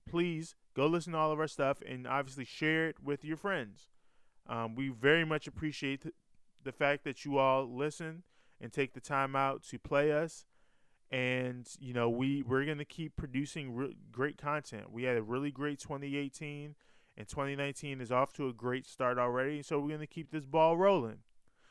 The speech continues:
So for Mike, for Gats, for Steve, for Rambo, for Yuli, for everyone who is associated or affiliated with, uh, G G R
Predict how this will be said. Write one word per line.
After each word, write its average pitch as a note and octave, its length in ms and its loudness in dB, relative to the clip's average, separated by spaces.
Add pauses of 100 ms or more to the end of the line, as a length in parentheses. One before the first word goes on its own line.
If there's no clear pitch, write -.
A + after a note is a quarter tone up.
(120)
So F3+ 440 8 (500)
for C#3 180 2
Mike, D#3 400 4 (340)
for C3 100 -6
Gats, C3 400 2
for B2+ 140 -12
Steve, C3+ 380 -2
for B2+ 140 -4
Rambo, C3 540 2
for A#2+ 140 -8
Yuli, C3 500 -2
for A#2+ 440 0
everyone G3 520 2
who D#3 220 0
is C3+ 160 -2
associated D3 840 -2
or G3+ 200 2
affiliated D3 760 0 (540)
with, D3+ 480 2 (120)
uh, B2+ 280 2
G C3 200 -4
G C3+ 220 0
R C3 360 4